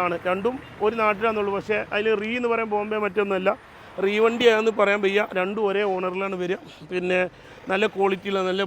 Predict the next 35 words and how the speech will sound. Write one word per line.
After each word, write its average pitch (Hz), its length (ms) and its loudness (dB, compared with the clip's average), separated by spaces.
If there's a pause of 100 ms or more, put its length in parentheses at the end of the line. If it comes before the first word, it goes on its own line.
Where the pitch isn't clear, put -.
ബോഡി 180 260 -2
നീറ്റുള്ള, 180 380 -4
നല്ല 208 380 -2
വൃത്തിയുള്ള 185 360 -2
വണ്ടി, 175 240 -4
രണ്ടായിരത്തി 175 480 -8 (160)
ഒമ്പത് 190 360 -2
ട്ടോ. 165 80 0 (520)
അഞ്ച് 220 240 -2
വർഷത്തെ 214 400 -2
ഫുൾ 202 180 -2 (160)
പേപ്പർ 226 320 0
വണ്ടി. 160 180 -8 (280)
ഇത് 262 120 -8
നമുക്ക് 247 280 -2
രണ്ട് 262 300 -2 (120)
രൂപ 208 320 -4 (180)
തികച്ച് 196 420 -2
കിട്ടിയാൽ 190 220 -2
നമുക്ക് 180 220 -6
കൊടുക്കാൻ 170 300 -6
പറ്റും. 127 180 -12 (180)
രണ്ടേ 175 240 -4 (120)
പതിനഞ്ചൊക്കെ 185 440 -4
ഇവിടെ 180 200 -6
ചോദിക്കാറുണ്ടാവില്ല, 175 640 -2 (100)
മാറ്റക്കച്ചവടമൊക്കെ 175 640 -6
വരുന്നത്. 170 260 -4 (460)
രണ്ട് 226 260 0
രൂപ 220 140 0 (120)
തികച്ച് 196 300 0
കിട്ടിയാൽ 190 240 0
കൊടുക്കും. 175 260 -6
വണ്ടി 226 260 -6 (500)
മെക്കാനിക് 214 460 0